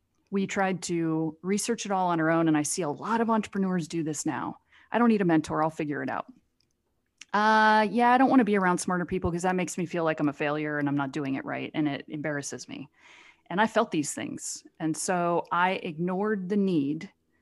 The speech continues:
to go find smarter people to help me, and our company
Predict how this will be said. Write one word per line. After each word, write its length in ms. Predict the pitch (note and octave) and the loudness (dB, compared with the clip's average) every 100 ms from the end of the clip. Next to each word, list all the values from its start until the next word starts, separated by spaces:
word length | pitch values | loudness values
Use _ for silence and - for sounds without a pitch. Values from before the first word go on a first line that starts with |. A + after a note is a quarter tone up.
| _ | _
to 100 | - F3 | -8 0
go 240 | F3+ F#3 | 2 2
find 420 | F#3 F#3 E3+ F3 | 0 0 0 0
smarter 400 | - E3 D#3+ F3+ | -2 -2 -4 -4
people 440 | F3+ F3+ D#3+ D#3+ D#3 | -6 -8 -4 -4 -6
to 180 | - | -10
help 380 | D#3 - F#3 F#3 | -8 -4 -4 -2
me, 280 | D#3 C#3 C#3+ - | -2 -2 -4 -6
and 160 | F3 E3+ | -6 -2
our 300 | F3 G3 A3 | -2 -2 -6
company 680 | - F#3 F3+ F3+ F3 F3+ | -6 -6 -4 -4 -4 -6